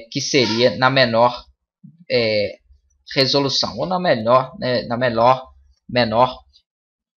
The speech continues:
no menor tamanho aqui pro site. Seria justamente isso mesmo, a menor resolução. Então, ele vai mostrar ele apenas nesse momento. E aqui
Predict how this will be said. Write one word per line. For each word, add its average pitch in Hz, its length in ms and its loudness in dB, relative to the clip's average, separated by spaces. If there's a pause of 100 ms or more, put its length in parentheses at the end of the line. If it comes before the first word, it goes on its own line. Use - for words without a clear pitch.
(220)
no 123 80 -6
menor 123 420 0
tamanho 135 560 2
aqui 127 440 -10
pro 135 160 -4
site. - 400 -4
Seria 147 320 -4
justamente 127 480 -4
isso - 160 -4
mesmo, - 240 -12
a - 40 -10
menor 123 380 -2 (280)
resolução. 127 720 -2
Então, - 120 -8
ele 117 80 -8
vai 123 140 -4
mostrar 120 460 -2
ele 123 120 0
apenas 131 640 -4
nesse 139 440 -2
momento. 107 640 -4
E 220 180 0
aqui 202 400 -4